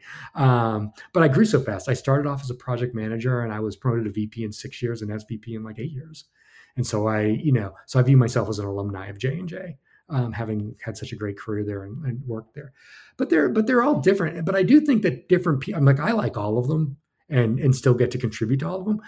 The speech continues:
But there's definitely people that would probably like one more than another. You know,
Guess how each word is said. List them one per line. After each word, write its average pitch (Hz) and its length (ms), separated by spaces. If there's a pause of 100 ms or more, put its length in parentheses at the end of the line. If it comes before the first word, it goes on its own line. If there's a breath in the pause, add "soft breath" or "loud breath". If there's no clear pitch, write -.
(180 loud breath)
But 143 120
there's 135 200
definitely 165 540
people 139 400
that 120 180
would 117 140
probably 117 440
like 107 240 (140)
one 107 80
more 110 220
than 110 140
another. 120 160
You 107 80
know, 104 100